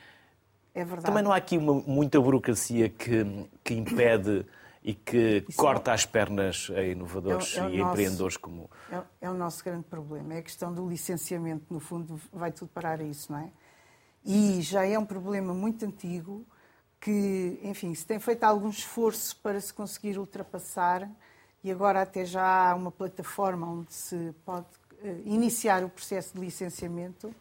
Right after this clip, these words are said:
Speaker 1: mas, de facto, isto tem a ver também com uma questão cultural dos pequenos poderes, de,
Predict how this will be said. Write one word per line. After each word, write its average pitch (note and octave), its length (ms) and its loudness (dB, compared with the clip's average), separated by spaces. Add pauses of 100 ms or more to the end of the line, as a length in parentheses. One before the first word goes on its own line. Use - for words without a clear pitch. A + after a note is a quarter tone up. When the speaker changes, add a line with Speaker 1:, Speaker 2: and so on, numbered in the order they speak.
(760)
Speaker 1:
mas, G#3 360 2
de - 80 -10
facto, G#3+ 880 0 (220)
isto A#3 240 -6
tem A#3 160 0
a - 20 0
ver A3 200 -2
também G#3+ 460 -2 (140)
com - 80 -6
uma G#3 140 -2
questão G3+ 280 -4
cultural G3 680 2
dos F3 200 -6
pequenos F#3 400 -8
poderes, F#3 760 0
de, E3 80 -10